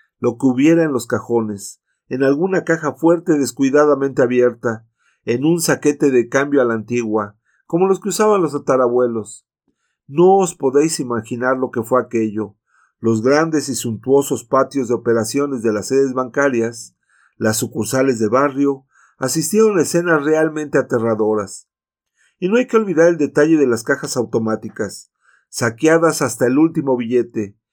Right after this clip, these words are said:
En los monitores de algunas, enigmáticamente, aparecieron unas palabras de gratitud por haber elegido este banco. Las máquinas son así de estúpidas, o quizá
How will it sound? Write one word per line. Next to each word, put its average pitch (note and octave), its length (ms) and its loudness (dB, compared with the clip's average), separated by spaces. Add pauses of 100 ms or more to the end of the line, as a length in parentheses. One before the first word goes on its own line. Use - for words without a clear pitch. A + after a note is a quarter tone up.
(240)
En C3 200 -2
los B2+ 140 4
monitores B2+ 680 2
de B2+ 80 4
algunas, D3 640 -2
enigmáticamente, C#3 1120 -2 (580)
aparecieron D3+ 640 2
unas F#3 280 -2
palabras D3 420 4
de C3+ 80 0
gratitud B2 640 0
por C3+ 160 2
haber C3+ 240 4
elegido C3+ 460 2
este B2 200 -2
banco. A2 540 -4 (840)
Las F#3+ 200 -2
máquinas G3+ 460 0
son E3+ 200 2
así D#3 220 0
de D#3 80 2
estúpidas, A2+ 880 -6 (260)
o E3+ 160 -4
quizá A3+ 480 -4